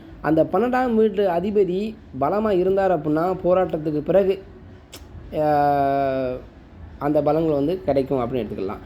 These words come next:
ஆனா பன்னெண்டாம் வீட்டு அதிபதியும் பாதிக்கப்பட்டுச்சா அந்த இடமே இல்லை, அந்த, அந்த வார்த்தை சொல்றதுக்கே வழியே இல்லை சாதகத்துல அப்படின்னு எடுத்துக்கலாம். அதனால பன்னெண்டாம் வீடு வந்து விரயஸ்தானம் மட்டும் கிடையாது,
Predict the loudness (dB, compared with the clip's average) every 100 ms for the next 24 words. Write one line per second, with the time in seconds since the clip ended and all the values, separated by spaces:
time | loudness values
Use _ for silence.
0 | -16 -2 2 2 2 2 2 2 2 0
1 | 0 0 0 0 0 0 -2 -4 -2 -2
2 | 0 0 2 2 4 2 2 2 2 2
3 | 2 -2 -6 -4 -2 -2 -4 -8 -6 -4
4 | -2 -2 -2 0 0 0 0 0 -2 -6
5 | -18 -20 -12 -2 0 2 4 2 0 -4
6 | -4 -4 -8 -6 -6 -4 -2 -2 -4 -10
7 | -12 -14 -18 -20 -18 -18 -18 -16 -16 -16
8 | -12 -2 2 4 4 2 0 0 0 0
9 | 0 0 0 0 0 0 2 4 2 0
10 | -8 -20 -20 -20 -20 -8 -2 0 0 0
11 | 0 2 0 0 0 0 -4 -6 -12